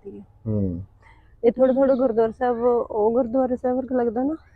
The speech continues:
Speaker 1: ਜਿੱਥੇ ਛੋਟੇ ਸਾਹਿਬਜ਼ਾਦੇ ਸ਼ਹੀਦ ਹੋਏ ਸੀ।
Speaker 2: ਹਾਂ, ਉਹ ਰੰਗ ਤੋਂ ਥੋੜ੍ਹਾ ਜਿਹਾ ਉਸ ਤਰ੍ਹਾਂ ਦਾ ਲੱਗਦਾ,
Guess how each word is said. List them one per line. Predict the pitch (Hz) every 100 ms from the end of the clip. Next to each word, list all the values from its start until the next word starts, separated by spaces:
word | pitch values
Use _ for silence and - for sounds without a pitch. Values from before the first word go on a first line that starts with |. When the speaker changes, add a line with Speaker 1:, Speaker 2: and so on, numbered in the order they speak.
| _ _ _ _ - - - - _ - _ -
Speaker 1:
ਜਿੱਥੇ | 214 226 -
ਛੋਟੇ | 240 214
ਸਾਹਿਬਜ਼ਾਦੇ | - 220 214 240 220
ਸ਼ਹੀਦ | 220 240 208
ਹੋਏ | 233
ਸੀ। | 208 285 - _ _ _ _ _ _ _ 131
Speaker 2:
ਹਾਂ, | 120
ਉਹ | 120 123 123
ਰੰਗ | 120 117
ਤੋਂ | 120 131 127 123
ਥੋੜ੍ਹਾ | - 120
ਜਿਹਾ | 123 123 113 - _ _ -
ਉਸ | 117
ਤਰ੍ਹਾਂ | - 113
ਦਾ | 113
ਲੱਗਦਾ, | 113 110 113